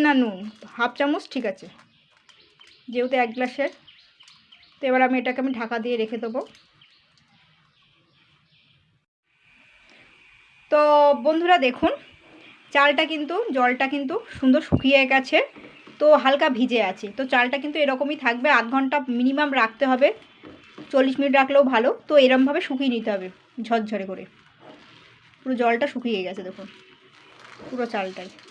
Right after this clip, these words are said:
এবারে চলুন,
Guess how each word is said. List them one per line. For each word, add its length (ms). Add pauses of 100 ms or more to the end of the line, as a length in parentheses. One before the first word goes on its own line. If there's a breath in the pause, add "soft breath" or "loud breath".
(4000)
এবারে 240 (180)
চলুন, 240